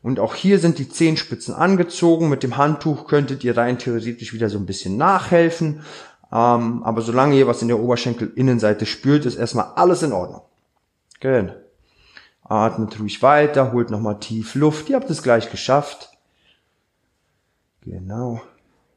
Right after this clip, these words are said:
Und sobald ihr dann das nächste Mal ausgeatmet habt, ne, versucht ihr nochmal richtig, euch so ein bisschen fallen zu lassen, nachzugeben.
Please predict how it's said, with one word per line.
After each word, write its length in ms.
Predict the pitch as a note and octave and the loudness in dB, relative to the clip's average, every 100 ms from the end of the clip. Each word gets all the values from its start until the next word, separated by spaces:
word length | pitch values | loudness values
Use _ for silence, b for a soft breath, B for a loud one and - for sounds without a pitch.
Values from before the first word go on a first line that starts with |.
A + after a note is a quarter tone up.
| _ _ _ _ _ _ _ _ _ _ _ _ _ _ - B B B B | _ _ _ _ _ _ _ _ _ _ _ _ _ _ -20 B B B B
Und 340 | - G2+ G#2 - | -14 -10 -10 -10
sobald 440 | G2+ G#2 D3 A#3+ A#3+ | -12 0 4 4 2
ihr 40 | |
dann 160 | F3+ D#3 | 0 2
das 180 | C3+ - | 0 -2
nächste 360 | C3+ B2+ - | -2 -4 -6
Mal 400 | A2+ G#2 G2+ F#2 - _ _ _ _ _ _ _ _ _ _ | -4 -4 -4 -8 -18 _ _ _ _ _ _ _ _ _ _
ausgeatmet 960 | - D#4 E4 - C#3 D3 D3 C3 - | 2 2 2 -2 0 -2 -2 -6 -4
habt, 320 | A#2+ - - | -6 -8 -6
ne, 120 | B2 D#3 | -2 -2
versucht 440 | C3 A2+ D3 - | -2 -6 -6 -4
ihr 80 | B2+ | -2
nochmal 300 | A#2+ A2+ G#2 | 0 0 -2
richtig, 420 | C3+ - A#2+ - | -4 -6 -10 -10
euch 120 | G#2 | -12
so 80 | - | -10
ein 80 | G#2+ | -8
bisschen 280 | B2+ F#3 F3+ | -4 -2 -2
fallen 600 | - - G#3 G#3 F#3 F3 | -4 -2 2 4 4 2
zu 200 | - D#3+ | 0 0
lassen, 440 | C#3+ C#3+ - C3+ | 0 -2 -2 0
nachzugeben. 1200 | E3 F3+ F3 - - C#3+ B2 C#3 C3+ C3 B2+ B2+ | 0 0 -4 -10 -10 -10 -6 -2 0 0 -2 -4